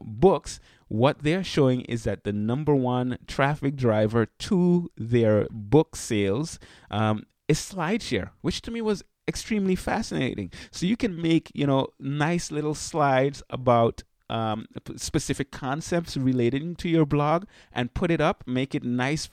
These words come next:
um, appealing visually, and get shares on that and get people to engage with that content. And that's something that I'm gonna be testing out. Um, next thing, the next part of that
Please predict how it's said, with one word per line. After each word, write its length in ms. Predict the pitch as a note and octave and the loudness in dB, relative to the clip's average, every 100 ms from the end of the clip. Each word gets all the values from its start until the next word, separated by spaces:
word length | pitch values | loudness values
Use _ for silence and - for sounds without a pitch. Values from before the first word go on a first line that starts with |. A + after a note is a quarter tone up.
| - | -6
um, 240 | A#2+ A#2+ - | -2 0 -2
appealing 500 | B2 - F#3 F3+ F3 | -2 -2 -2 -2 -4
visually, 640 | C#3 C#3 D#3+ F3+ A3 A3+ - - - _ _ | -4 -4 -4 -6 -6 -8 -10 -18 -20 _ _
and 360 | C#3 C#3+ C3+ B2 | -4 -4 -6 -4
get 260 | C#3+ - | -2 -2
shares 600 | - - - E3+ E3+ E3 - | -6 -8 -2 2 4 2 -2
on 260 | A2 A2 | -8 -6
that 180 | G#2 G#2+ | -2 -2
and 120 | A2 | -2
get 120 | C3 | -6
people 220 | - D3 C#3 | -6 -8 -8
to 180 | D3 | -8
engage 480 | - A2 - A#2 B2 | -10 -12 0 0 2
with 200 | A2+ G#2 | 0 -2
that 220 | G2 F#2+ | -2 -4
content. 540 | - G#2+ G2+ - F2 E2 - - - | -6 -6 -8 -8 -10 -12 -20 -16 -8
And 160 | G#2+ | -2
that's 180 | C3+ F3 | -2 -2
something 240 | F#3+ D#3 | -4 -2
that 120 | C#3+ A#2+ | 0 2
I'm 100 | A#2+ | 2
gonna 140 | A2+ | 2
be 100 | G#2+ | 2
testing 440 | - G#2+ - G#2 | 0 -2 -2 0
out. 200 | G2+ F#2 - _ _ _ _ _ _ _ | 0 0 -6 _ _ _ _ _ _ _
Um, 400 | A#2 A#2+ A#2 G2+ - - - _ _ _ _ _ _ | -2 2 2 -2 -10 -20 -20 _ _ _ _ _ _
next 480 | D3 D#3+ A#3 C#4 - | -4 0 0 0 -6
thing, 400 | - G#3+ A#3+ B3 - _ - | -2 0 0 -2 -8 _ -6
the 120 | C#3+ | -2
next 320 | D#3+ B2 - | 0 -2 -6
part 240 | - A3+ A#3 | -2 -2 0
of 220 | D3+ C3 A2+ | -2 -4 0
that 360 | G2+ A2+ - | 0 0 -6